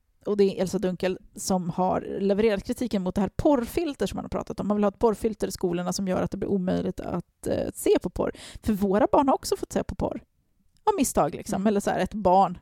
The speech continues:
Speaker 1: kom undan, kom förbi och ville visa. För det är nyfikenhet, de är ju barn. Och det här var kanske två år sedan, tror jag. Och det var nio, Ninja, åtta, nio år. Eh, och, och det är så här, ja, men jag fick se det här idag, liksom, på skolan.
Speaker 2: Mm.
Speaker 1: Så att barn utsätts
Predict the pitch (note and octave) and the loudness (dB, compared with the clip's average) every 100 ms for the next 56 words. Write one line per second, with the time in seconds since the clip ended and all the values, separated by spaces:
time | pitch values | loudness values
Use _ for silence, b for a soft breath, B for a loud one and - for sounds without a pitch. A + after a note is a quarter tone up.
0 | - G#3+ F#3+ F3 C3+ - A3 - F3 E3 | -8 -2 0 -2 -6 -2 -2 0 0 0
1 | E3+ E3+ F3+ F3+ - - - - C4 F#4 | 0 0 -2 -4 -6 -6 -8 -2 0 0
2 | D4+ - - A#3+ G#3+ A3+ G#3 A#3+ G#3+ - | -4 -6 -4 -2 0 2 2 0 0 -2
3 | B B - G#3+ B3 A3+ G#3 - - - | B B -4 2 2 2 -2 -6 -6 -4
4 | F#3 - C#4+ C#4 C4 - - F3+ - F3+ | -2 2 2 6 4 4 -2 -4 -4 -6
5 | - - G3 F#3+ G3 F3+ F3+ - - F#3+ | -2 0 0 -2 -2 -2 -4 -6 -4 -2
6 | F#3+ F3+ E3+ - - - - F3+ F3+ F#3 | 0 0 -2 -4 -6 -10 -6 -2 0 2
7 | G#3+ - - B B B B B B - | 2 2 -4 B B B B B B -2
8 | F#3+ - - _ _ G3 F#3+ A#3 B3 A3 | 0 0 -4 _ _ 0 4 6 6 4
9 | - C4 A#3+ G#3 G#3 F#3+ - A3+ F#3+ F#3 | 2 2 2 0 0 -6 -12 0 0 2
10 | G3 - - - G#3 B3+ - - - A#3+ | -4 -6 -6 -2 0 0 0 -4 -8 -8
11 | A3+ - - F#3 - - - B F#3+ G3 | -8 -8 -4 -2 -4 -10 -14 B -10 -2
12 | G#3 A#3+ B3+ B3+ C#4 - - C#4+ - - | 2 2 2 0 -4 -4 0 0 0 -4
13 | - | -6